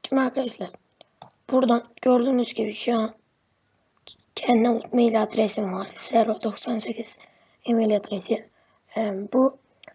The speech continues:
şey olmadığı zaman arkadaşlar, e, neydi adı? Adını unuttum, özür dilerim. Ha, burada, e,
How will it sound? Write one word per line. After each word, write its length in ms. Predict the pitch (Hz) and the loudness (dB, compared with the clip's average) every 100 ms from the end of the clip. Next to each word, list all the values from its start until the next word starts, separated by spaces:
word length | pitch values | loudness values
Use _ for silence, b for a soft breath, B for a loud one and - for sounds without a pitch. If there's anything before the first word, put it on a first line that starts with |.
| _ _ | _ _
şey 240 | - 254 254 | 4 6 8
olmadığı 380 | 247 247 262 | 6 2 2
zaman 220 | 240 214 196 | 2 2 0
arkadaşlar, 640 | 196 - 190 - 240 - - | -4 -8 -10 -2 -4 -4 -6
e, 40 | 208 190 190 - _ _ - _ _ _ _ - - - | -4 -4 -8 -14 _ _ -20 _ _ _ _ -20 -18 -6
neydi 240 | 269 226 208 - 185 - - | 0 2 2 -2 -12 -10 -6
adı? 220 | 196 233 _ _ | -6 -6 _ _
Adını 300 | 240 226 247 | 2 6 6
unuttum, 380 | 240 233 - 220 | 6 4 0 0
özür 260 | 214 269 233 | 0 -2 -6
dilerim. 260 | 202 202 - B B | -4 -6 -8 B B
Ha, 160 | - 247 B B _ - | -2 -2 B B _ -2
burada, 360 | 247 - 254 - - - | 0 2 0 -4 -14 -2
e, 360 | 214 202 202 | 0 2 0